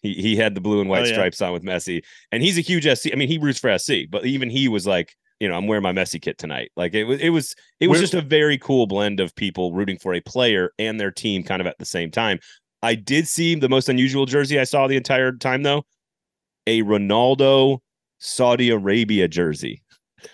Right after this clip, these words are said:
Speaker 1: Like, on
Speaker 2: Wow.
Speaker 1: his
Speaker 2: You in the wrong fucking place
Speaker 1: Yeah.
Speaker 2: <laughs> if you're wearing a Ronaldo Saudi Arabia jersey.
Speaker 1: Well, what's his, whatever his team is, I don't know what the club team is in, in, in
Speaker 2: Al
Speaker 1: Saudi Arabia.
Speaker 2: something, yeah.
Speaker 1: Yeah, but he, it was one of, it was that jersey. It was a jersey of him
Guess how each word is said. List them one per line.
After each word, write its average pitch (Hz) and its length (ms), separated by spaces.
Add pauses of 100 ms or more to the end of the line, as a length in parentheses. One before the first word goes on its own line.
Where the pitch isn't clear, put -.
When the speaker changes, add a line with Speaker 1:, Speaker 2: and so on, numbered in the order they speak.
(160)
Speaker 1:
Like, 123 140
on 131 180
Speaker 2:
Wow. 135 60
Speaker 1:
his 123 200
Speaker 2:
You 170 220
in 185 80
the 156 100
wrong 156 540
fucking 143 340 (300)
place 151 500 (300)
Speaker 1:
Yeah. 170 60
Speaker 2:
<laughs> - 0
if - 100
you're 190 140
wearing 185 280
a 165 120
Ronaldo 190 840 (140)
Saudi 208 460
Arabia 185 500
jersey. 135 480
Speaker 1:
Well, 160 180
what's 185 220
his, 165 240
whatever 175 320
his 156 100
team 147 280
is, 113 160
I 120 80
don't 123 80
know 120 60
what 110 100
the 95 80
club 98 240
team 85 200
is 82 200
in, 80 280
in, 80 300 (180)
in 85 140
Speaker 2:
Al 131 180
Speaker 1:
Saudi 120 80
Arabia. 117 200
Speaker 2:
something, 92 320
yeah. 117 100
Speaker 1:
Yeah, 123 120
but 117 180
he, 139 200
it 139 80
was 123 220
one 131 160
of, 120 100
it 117 60
was 110 200
that 113 260
jersey. 95 400
It - 20
was 98 120
a 101 60
jersey 117 440
of 98 120
him 107 440